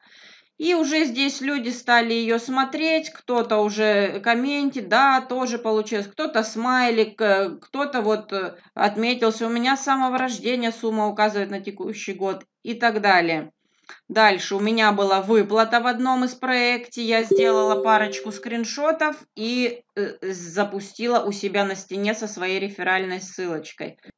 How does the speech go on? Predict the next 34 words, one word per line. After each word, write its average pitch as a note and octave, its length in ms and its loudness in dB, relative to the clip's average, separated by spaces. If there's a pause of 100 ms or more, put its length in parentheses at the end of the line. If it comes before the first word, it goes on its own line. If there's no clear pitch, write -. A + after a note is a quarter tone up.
Дальше A3 640 0
вычитала A3+ 600 0
в G#3+ 100 0
новостях A3 800 2
про G#3+ 340 6
Сбербанк A3 960 2 (180)
и A3 160 -2
тоже, A3 800 2 (220)
э, F3 320 -4
с-, - 420 -16 (160)
сделала F#3+ 600 2
пост, C4 640 0
э, G3+ 280 0 (180)
о A#3+ 240 2
мошенниках. G3+ 840 -2
Берегите G3+ 500 -4
свои G3 280 -4
средства. F3+ 580 -8
Тоже F#3 320 -6
это G3 320 -6
может G3 340 -4
быть F3+ 160 -6
людям F#3+ 340 -2
интересно. E3 760 -6
Далее F3+ 580 2
мы E3+ 160 -6
дурачились F3+ 720 0
с - 80 -14
ребёнком. C4 720 -2
Я B3 160 0
записала A#3 600 -2
это G#3 260 -2
с G#3 120 -10
мобильника G3 880 -2